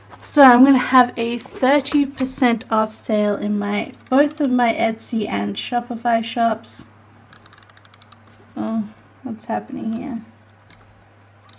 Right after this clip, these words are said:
It's not letting me white out this section. Anyway.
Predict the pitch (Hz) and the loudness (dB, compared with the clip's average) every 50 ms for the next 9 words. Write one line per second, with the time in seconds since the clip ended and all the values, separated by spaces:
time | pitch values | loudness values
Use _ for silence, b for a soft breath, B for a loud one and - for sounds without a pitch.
0 | - - - - _ - _ _ - - _ - - - - - - - - _ | -20 -20 -20 -20 _ -20 _ _ -20 -20 _ -20 -20 -20 -20 -20 -20 -20 -20 _
1 | - - - - - - - - - - - 226 220 226 226 220 214 208 208 214 | -20 -20 -20 -20 -20 -20 -20 -20 -20 -14 -10 -10 -10 -8 -8 -8 -6 -6 -4 -2
2 | 214 220 247 - - - - - - B B B B B B B B B B B | 0 2 2 0 0 -4 -10 -16 -20 B B B B B B B B B B B
3 | - - - 226 226 226 214 - - 214 214 - - - 226 214 - - - 233 | -20 -8 -2 0 2 2 0 0 -6 -8 -8 -10 -10 -12 -12 -10 -10 -8 -8 -8
4 | 214 214 - - - - - - 254 233 208 196 220 | -8 -8 -8 -8 -8 -6 0 2 2 2 2 0 -4